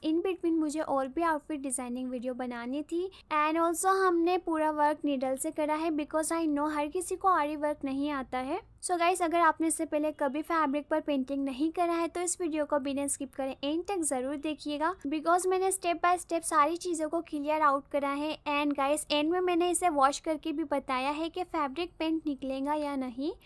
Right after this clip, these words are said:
So without wasting a time, let's see guys how I made it। Keep watching। So for making this dupatta, firstly here I am using ten meter this lace। So दुपट्टे पे कट वर्क करने के लिए मैंने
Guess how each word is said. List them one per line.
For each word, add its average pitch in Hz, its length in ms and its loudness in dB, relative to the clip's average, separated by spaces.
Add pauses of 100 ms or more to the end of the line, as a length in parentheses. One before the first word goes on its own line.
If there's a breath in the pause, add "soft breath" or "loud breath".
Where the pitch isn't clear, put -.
(280 loud breath)
So 285 440 6
without 294 360 6
wasting 381 380 0
a 359 140 -4
time, 311 220 2
let's 330 260 -2
see 302 100 -2
guys 294 360 -2
how 277 180 8
I 349 120 2
made 311 240 0
it। 311 180 -6
Keep 349 240 -6
watching। 285 400 -4 (380)
So 370 140 0
for 359 260 6
making 370 360 2
this 349 220 -4
dupatta, 277 640 -2
firstly 302 340 0
here 302 360 -2
I 359 60 0
am 381 120 0
using 311 480 -2
ten 294 240 -2
meter 320 400 -2
this 302 220 -4
lace। 269 420 -2 (240)
So 359 140 2
दुपट्टे 311 480 0
पे 370 160 0
कट 302 180 2 (100)
वर्क 370 200 0
करने 302 260 0
के 277 120 -4
लिए 294 200 -2
मैंने 277 320 -2